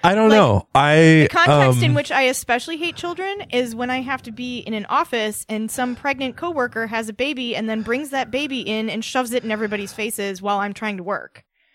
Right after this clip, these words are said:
Speaker 1: I
Speaker 2: And if I don't sound and act really excited about my day,
Speaker 1: Yeah.
Speaker 2: my work day, my day that I already hate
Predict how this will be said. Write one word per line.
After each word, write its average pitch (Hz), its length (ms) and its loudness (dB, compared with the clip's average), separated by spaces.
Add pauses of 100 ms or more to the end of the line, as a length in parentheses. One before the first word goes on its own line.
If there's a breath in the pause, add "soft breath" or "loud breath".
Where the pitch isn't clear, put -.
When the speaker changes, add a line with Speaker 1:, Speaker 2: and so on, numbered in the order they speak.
(140)
Speaker 1:
I - 180 -2
Speaker 2:
And 233 140 0
if 220 120 -4
I 220 140 4
don't 247 240 0
sound 226 420 0 (120)
and 214 160 -4
act 208 240 0
really 214 240 -2
excited 196 420 -4
about 294 400 -2
my 226 180 -2
day, 220 520 -2
Speaker 1:
Yeah. 113 420 6
Speaker 2:
my 233 120 4
work 247 260 0
day, 302 240 2
my 254 200 -2
day 269 220 -4
that 359 140 0
I 269 160 0
already 294 400 2
hate 220 360 -4